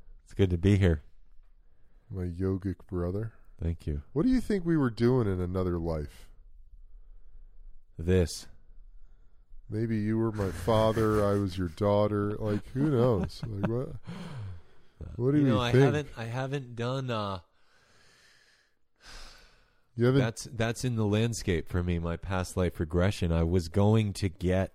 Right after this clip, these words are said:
Speaker 1: a past life regression with this Indian gentleman,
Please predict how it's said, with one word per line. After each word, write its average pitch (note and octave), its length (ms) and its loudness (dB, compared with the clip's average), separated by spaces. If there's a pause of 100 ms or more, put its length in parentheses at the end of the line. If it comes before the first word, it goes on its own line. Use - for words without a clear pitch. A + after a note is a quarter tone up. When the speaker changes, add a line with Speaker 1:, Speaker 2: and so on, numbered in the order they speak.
Speaker 1:
a E2 140 -2
past E2+ 420 -2
life D#2+ 280 -2
regression E2 760 -2
with D#2 460 -6 (880)
this E2+ 440 0
Indian F#2 460 0
gentleman, D#2+ 720 -2